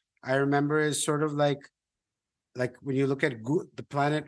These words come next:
Earth from space, or when you look at Google Earth and you kind of zoom in. So I kind of felt myself just zooming in over a city,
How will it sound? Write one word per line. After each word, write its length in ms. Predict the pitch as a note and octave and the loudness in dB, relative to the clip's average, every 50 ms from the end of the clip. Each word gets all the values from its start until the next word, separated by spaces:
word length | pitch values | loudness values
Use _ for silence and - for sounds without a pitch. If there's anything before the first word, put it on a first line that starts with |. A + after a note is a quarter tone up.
| - _ | -8 _
Earth 360 | D#3+ D3 D#3 E3+ E3+ F3 - - | 2 6 6 6 4 2 -4 -6
from 160 | - E3 D#3 D3 | -4 -2 -2 -2
space, 540 | - - - - E3+ F3+ G#3+ A#3+ A#3 - | -4 -6 -2 0 2 2 2 2 0 -2
or 80 | F#3+ E3+ | -2 -2
when 120 | D#3 D3+ | 0 0
you 120 | D3+ D3+ D3 | 0 0 0
look 160 | D3+ D3 E3 | -2 -2 -2
at 160 | D#3 C3 A2+ | -4 -4 -4
Google 360 | A#2 B2+ C3 C3+ D3 D#3 D#3+ D#3 C#3+ | -4 -4 0 2 2 2 0 0 -2
Earth 360 | D3 D#3+ F#3 A3 A#3 - - | 0 2 2 0 0 -6 -8
and 140 | C3 C3+ C#3+ | -6 -4 -2
you 120 | C#3+ C3+ | -2 -2
kind 200 | - D3 D3 D3 | 0 0 0 0
of 140 | D3 C#3 - - _ _ _ _ _ G2 | 0 -2 -4 -8 _ _ _ _ _ -10
zoom 440 | G2+ G2+ A2 B2 C#3+ D3+ D3+ D3+ | -8 -4 0 2 4 4 6 6
in. 260 | D#3 D#3+ F3+ A3 C4 - _ _ _ _ _ _ _ _ _ _ _ _ _ | 4 4 2 2 -2 -8 _ _ _ _ _ _ _ _ _ _ _ _ _
So 140 | - - C#3+ | 0 2 2
I 80 | D3 | 2
kind 220 | C#3+ - F3+ F3 F3+ | 4 4 4 4 4
of 100 | F3 - | 0 -4
felt 460 | - - - - F3 F3 F3 F3+ E3+ - _ - | -8 -18 -4 0 2 4 4 2 0 -4 _ -8
myself 560 | D3+ D3+ D#3 D3+ C3 - - E3+ E3 D#3 D3 | -4 -2 -2 -2 -2 0 0 0 0 0 0
just 240 | C#3 E3 E3 C3+ A#2+ | -2 -2 -2 -2 -2
zooming 500 | A2+ A2+ A#2 C3 D3 D3+ D#3+ D#3+ D#3+ D#3+ | -4 -4 -2 0 2 4 4 4 4 4
in 380 | D#3 D#3 D#3 D#3+ E3 F3 E3+ - _ _ _ _ - | 4 4 2 2 0 -2 -6 -12 _ _ _ _ -8
over 240 | B2 B2 B2+ C#3 C#3 | -8 -6 -2 -2 -2
a 80 | C3+ | -2
city, 460 | C3 - - E3 D3+ D3 B2+ C3 C#3 | -2 -2 -4 -2 -2 0 -2 -2 -4